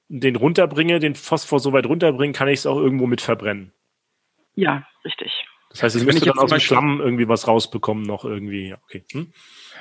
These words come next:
Speaker 3: Wenn ich jetzt zum Beispiel gezielt M A P ausfälle im Schlammkreislauf,
Speaker 2: Mhm.
Speaker 3: dann hätte ich ja weniger, ich sag mal, dann würde ich ja vielleicht unter diese zwanzig Gramm,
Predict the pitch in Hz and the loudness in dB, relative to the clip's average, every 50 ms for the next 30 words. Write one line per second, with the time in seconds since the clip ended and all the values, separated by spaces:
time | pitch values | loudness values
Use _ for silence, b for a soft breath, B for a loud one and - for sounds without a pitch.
0 | B B - 120 135 127 156 - - 147 143 143 - - 147 131 123 - - - | B B 0 0 2 2 0 0 0 0 0 0 2 0 0 0 -2 -4 -2 0
1 | 156 165 156 - - 131 147 139 131 - - 139 143 147 147 131 - - _ _ | 0 0 0 0 -2 0 0 0 0 -2 -2 0 2 4 4 2 0 -2 _ _
2 | _ - 135 143 151 - - - - 127 117 110 107 104 104 - _ _ _ _ | _ 0 2 2 2 0 -4 -6 -4 -2 0 2 2 0 0 -4 _ _ _ _
3 | - _ _ - - - - - - - 123 120 117 - - 110 - - - - | -20 _ _ -12 -8 -6 -6 -4 -2 0 0 0 0 0 0 2 2 2 0 0
4 | - 101 - - _ _ _ _ _ _ _ - - - - - - - _ - | -2 -2 -4 -8 _ _ _ _ _ _ _ -20 -20 -20 -20 -20 -20 -14 _ -2
5 | 120 113 127 139 143 147 131 117 123 139 160 160 143 147 147 143 139 131 113 - | 0 0 0 2 2 2 2 4 4 2 2 2 2 4 4 4 4 4 2 2
6 | - 131 123 131 131 127 123 120 113 123 123 117 113 135 139 135 139 131 - 135 | 0 0 2 4 4 4 4 2 2 0 0 0 0 0 0 2 0 0 2 2
7 | 135 139 135 - 127 143 147 143 139 135 131 123 - - 139 147 - 147 127 - | 2 2 0 -2 -2 0 0 0 0 -2 -4 -4 -2 -4 -4 -2 -4 -6 -6 -4
8 | - 113 127 156 190 226 | 0 0 0 0 0 -4